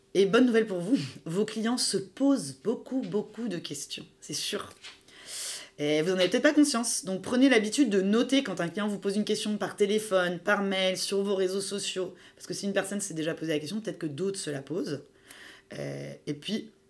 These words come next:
parfois, on se dit, « Oh là là, mais c'est dingue, il y a encore un client qui a demandé ça. » Bah, plutôt que de râler, on se dit, « Hey, c'est une idée de contenu. »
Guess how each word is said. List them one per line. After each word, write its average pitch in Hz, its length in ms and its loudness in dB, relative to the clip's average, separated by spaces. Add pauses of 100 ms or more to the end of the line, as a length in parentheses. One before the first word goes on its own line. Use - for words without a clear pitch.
parfois, 196 280 0
on 220 80 0
se 175 60 -2
dit, « 190 180 -2
Oh 175 60 -2
là 151 140 0
là, 139 140 0
mais - 140 -6
c'est - 180 -10
dingue, 233 200 4
il 170 40 -2
y - 20 -2
a 151 80 0
encore 220 260 6
un 226 120 4
client 233 240 4
qui 226 60 6
a 202 40 4
demandé 185 240 2
ça. » 185 240 0
Bah, - 60 -10
plutôt 247 220 -4
que 220 60 0
de 185 80 4
râler, 180 180 6
on 226 80 4
se 143 80 -2
dit, « 202 80 4
Hey, 571 680 2
c'est - 180 -8
une 170 100 -4
idée 196 160 -4
de 254 60 -10
contenu. » 202 420 -8